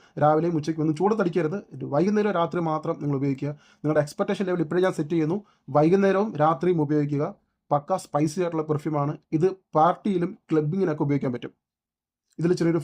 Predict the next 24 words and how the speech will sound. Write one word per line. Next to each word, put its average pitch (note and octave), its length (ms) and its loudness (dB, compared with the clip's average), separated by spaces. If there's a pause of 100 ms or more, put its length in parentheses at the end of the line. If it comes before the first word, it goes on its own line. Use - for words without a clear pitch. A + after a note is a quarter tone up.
(120)
ചെറിയൊരു F#3 280 0
സ്വീറ്റ്സ്, - 400 -8 (140)
ഒരു D3+ 200 -2
കാരമലിൻ്റെ E3 400 -2
ഒരു D3+ 100 -10
ചെറിയൊരു D#3+ 220 -4
സ്വീറ്റ് D#3+ 260 -4
സ്മെല്ലും C#3+ 240 -2
ഉണ്ട്. A2+ 140 -14 (1000)
ഒരുപാടില്ല, G#3 380 0
എന്നാൽ B3 160 -6
ലൈറ്റ് G#3+ 220 0
ആയിട്ടുണ്ട്. D#3+ 260 -4 (400)
ഒരു E3+ 160 -2
പാർട്ടി D3+ 400 -2
ക്ലബിങ്ങിന് D3+ 440 -2
ഉപയോഗിക്കാം, C#3 360 -4
കല്യാണം D3+ 400 -4
പോലുള്ള C#3+ 220 -6
ഒക്കേഷനിലൊക്കെ C3+ 420 -8
ഉപയോഗിക്കാം, C3 380 -10 (380)
ഓഫീസിൽ G3+ 480 -2 (460)
അല്ലെങ്കിൽ E3 200 -2
കോളേജ്, E3 420 0